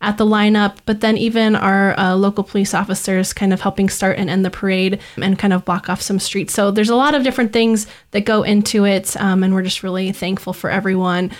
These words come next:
Um, but really, I like to thank the people that create those parade floats. We wouldn't have a parade without so many different entries. Um, it's completely free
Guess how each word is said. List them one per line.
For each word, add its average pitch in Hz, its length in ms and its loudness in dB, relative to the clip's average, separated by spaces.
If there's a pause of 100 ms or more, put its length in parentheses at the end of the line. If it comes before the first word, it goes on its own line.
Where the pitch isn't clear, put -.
(240)
Um, 190 300 2
but 196 160 0
really, 320 360 2
I 226 120 2
like 269 180 0
to 262 100 0
thank 269 360 0
the 247 340 2
people 262 280 -2
that 240 280 0 (560)
create 233 380 0
those 247 180 0
parade 277 400 0
floats. - 320 -2
We 208 60 2
wouldn't 233 180 2
have 226 140 0
a 214 40 0
parade 214 480 2 (280)
without 208 280 0
so - 140 -2
many 208 220 4
different 202 340 -2
entries. 190 560 0
Um, 180 260 -6
it's 180 140 -10
completely 262 380 -2
free 240 460 0